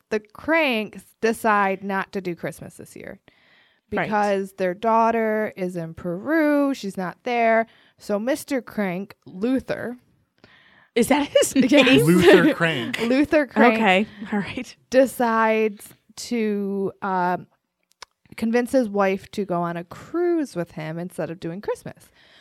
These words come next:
Speaker 1: which I think is a great idea. I have
Speaker 2: Mm-hmm.
Speaker 1: actually not celebrated Christmas before, um, in order to afford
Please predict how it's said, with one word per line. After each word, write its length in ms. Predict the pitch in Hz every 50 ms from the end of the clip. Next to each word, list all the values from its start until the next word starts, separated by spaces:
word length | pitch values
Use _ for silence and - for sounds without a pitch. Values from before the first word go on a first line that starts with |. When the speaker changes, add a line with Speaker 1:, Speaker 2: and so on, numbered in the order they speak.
| _ _
Speaker 1:
which 240 | - 220 233 240 233 -
I 200 | - 220 233 269
think 220 | 277 311 285 262 -
is 160 | - 233 202
a 60 | 190
great 320 | 190 - 185 180 180 202 220
idea. 360 | 226 233 202 196 190 185 - 214
I 240 | 202 196 202 233
have 100 | 277 294
Speaker 2:
Mm-hmm. 100 | - 180
Speaker 1:
actually 480 | 226 233 226 226 - - 240 226 208 208
not 380 | 196 185 185 190 202 - _ -
celebrated 580 | - 202 190 190 190 190 185 185 185 180 -
Christmas 360 | - 349 381 - 381 320 -
before, 520 | - 202 - - - 185 185 180 180 185 208 _ _ _ _ _ _ _ _ _ _ _ _ _ _ -
um, 380 | 196 185 175 170 165 160 - -
in 140 | - 220 190
order 320 | - 180 185 180 180 185
to 600 | 190 - - - 196 180 180 175 170 165 165 170 -
afford 520 | 185 180 - - 175 165 151 156 160 -